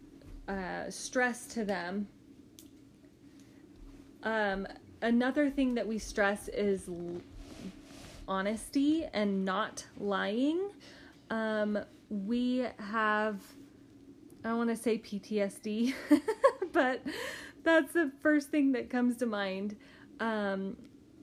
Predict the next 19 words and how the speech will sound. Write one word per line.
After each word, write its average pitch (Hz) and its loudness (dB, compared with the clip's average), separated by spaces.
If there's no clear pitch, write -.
we, 240 0
our 233 2
exes 208 -2
both 190 -2
lied, 190 -2
and, 190 -2
um, 185 -4
most 220 -2
specifically, 185 -6
T 247 -2
J's 185 0
ex, - -8
and 202 0
still 269 4
to 214 -4
this 190 -2
day, 175 -2
mind 185 -2
you. 175 -4